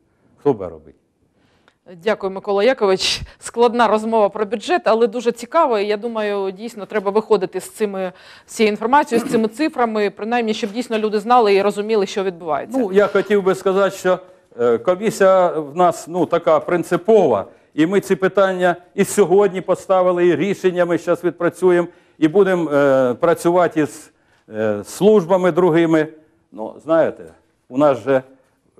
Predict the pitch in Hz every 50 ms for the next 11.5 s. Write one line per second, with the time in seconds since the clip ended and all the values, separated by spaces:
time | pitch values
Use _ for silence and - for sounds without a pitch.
0 | - - - - 110 95 - 147 147 185 180 - 233 226 202 - 196 180 175 165
1 | - _ _ _ _ _ _ - 151 - - 220 - 254 247 247 - - - -
2 | - - - 127 127 123 185 214 208 202 147 135 202 214 - - 220 214 220 233
3 | 190 208 233 214 156 185 233 226 233 - - 285 254 151 123 110 - - - -
4 | 104 85 - 87 82 82 _ _ _ 196 208 220 214 196 196 190 190 - - -
5 | 147 160 _ _ _ - 120 143 156 143 131 120 110 110 113 104 101 110 120 120
6 | 120 117 110 104 98 92 90 90 95 104 - 98 143 147 - 208 208 214 269 254
7 | 165 123 139 127 117 123 127 - - 147 123 117 113 113 123 120 104 117 110 104
8 | - - _ _ _ _ _ _ _ _ - - - - - - 110 - 120 -
9 | _ - 131 - 127 113 107 - - 110 101 95 117 117 - - 92 85 - _
10 | _ _ _ _ _ _ _ _ _ _ _ - 143 - 214 - 233 226 220 247
11 | 233 226 226 254 254 208 233 233 233 -